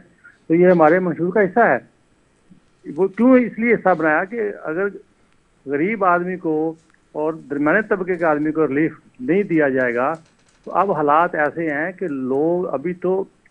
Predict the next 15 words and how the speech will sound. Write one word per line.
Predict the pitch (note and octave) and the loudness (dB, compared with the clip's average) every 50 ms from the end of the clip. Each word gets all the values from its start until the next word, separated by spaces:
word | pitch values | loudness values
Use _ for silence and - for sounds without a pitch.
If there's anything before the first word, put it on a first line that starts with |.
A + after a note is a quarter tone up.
| _ _ _ _ _ _ - | _ _ _ _ _ _ -2
लोगों | B2+ C#3 D3+ E3+ | 2 2 4 4
के | D#3+ E3 F3+ D#3 | 2 2 0 0
घरों | B2 C3 C3 D3+ E3 | 2 2 4 4 4
में | D#3+ D#3 D#3+ F3 F#3 F3+ F3 - _ _ _ _ _ _ _ - C3 | 4 4 2 2 0 -2 -4 -10 _ _ _ _ _ _ _ -18 -8
दो | A2 D3 D3 D#3+ E3+ F3+ F#3 F3+ | -2 0 2 4 6 6 4 4
टाइम | F3+ D#3 D3 E3 F3 E3 | 4 4 2 2 2 0
का | E3+ F3+ F#3 | -2 -2 -2
खाना | F#3 - - C3+ C#3 C#3 E3 F3+ F3+ | -2 -2 -2 -2 0 2 2 2 0
पकाना | F3+ F3+ - E3 - D3 D3 D3+ F#3 | -2 -4 -10 -8 -6 -4 -2 -2 -2
उनके | G3+ G3+ G3 G#3 | -4 -4 -6 -6
लिए | G#3+ A3+ | -4 -4
मुश्किल | G#3+ G3 - - A3 G#3 | -4 -4 -4 0 0 2
हो | G3 E3+ | 2 2
गया | D3+ C#3+ B2+ | 2 0 -2
है। | A#2+ - | -2 -4